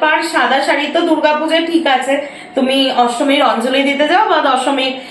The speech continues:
সিঁদুর খেলতে যাও, সেটা তো ঠিক আছে, কিছু না। এর সাথে মানে just এটা একটা পরলে, আমি তো মাকে ভেবেছি এইভাবেই সাজাবো, মানে এটা একটা চেন না, আমি একটু স্টাইলিংটা বলে দিচ্ছি, একটু ভালো করে মানে আট পরে করে পরলো বা এমনি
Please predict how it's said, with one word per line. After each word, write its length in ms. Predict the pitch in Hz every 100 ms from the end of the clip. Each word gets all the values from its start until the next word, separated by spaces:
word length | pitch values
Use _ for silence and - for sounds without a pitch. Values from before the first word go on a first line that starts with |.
| -
সিঁদুর 280 | - 285 294 294
খেলতে 220 | 254 247 247
যাও, 120 | 254 311
সেটা 160 | 269 240
তো 40 | 285 311
ঠিক 160 | 262 233
আছে, 180 | 208 302 349 - - - 320
কিছু 260 | 330 339 403
না। 80 | 320 349 294
এর 120 | 285 -
সাথে 260 | 320 - 339 339
মানে 140 | 302 302 311
just 200 | 311 - 247
এটা 140 | 262 277
একটা 140 | 277 330 294
পরলে, 240 | 302 320 277
আমি 140 | 254 269 311
তো 60 | 302 302 - 233
মাকে 220 | 233 277 269
ভেবেছি 340 | 262 254 302 320 - - - 240
এইভাবেই 320 | 269 277 294
সাজাবো, 360 | 302 208 226 226 285
মানে 120 | 233 240 247
এটা 140 | 269 277
একটা 140 | 277 339 330
চেন 220 | 339 311 285 196
না, 80 | 170 214
আমি 120 | 247
একটু 140 | 247 285 285
স্টাইলিংটা 520 | - 233 220 262 262 254
বলে 140 | 208 208
দিচ্ছি, 300 | 196 196 - 339 - - - 262
একটু 140 | 320 311
ভালো 200 | 277 254 285 285
করে 180 | 285 302 311 262
মানে 180 | 247 240 240 226 220 - 254
আট 100 | 277 302
পরে 160 | 311 339
করে 140 | 330 339
পরলো 180 | 359 392 440 381
বা 80 | 392 330
এমনি 260 | 330 339